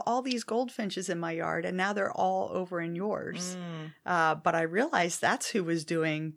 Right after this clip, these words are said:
Speaker 1: the gardening. That's
Speaker 2: Yeah.
Speaker 1: who's been planting seeds
Speaker 2: Mm-hmm.
Speaker 1: around the corner." Um, and that's actually my favorite stretch in the garden is,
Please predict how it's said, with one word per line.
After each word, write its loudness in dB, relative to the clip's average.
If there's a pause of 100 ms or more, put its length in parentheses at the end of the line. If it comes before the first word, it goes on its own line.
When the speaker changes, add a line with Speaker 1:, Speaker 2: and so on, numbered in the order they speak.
Speaker 1:
the 2
gardening. 4
That's 2
Speaker 2:
Yeah. 4
Speaker 1:
who's 4
been 2
planting 4
seeds 2
Speaker 2:
Mm-hmm. 4
Speaker 1:
around 4
the -2
corner." 2 (460)
Um, 8
and 8
that's 8
actually 8
my 10
favorite 8 (480)
stretch 6 (280)
in 8
the 4
garden 6
is, 2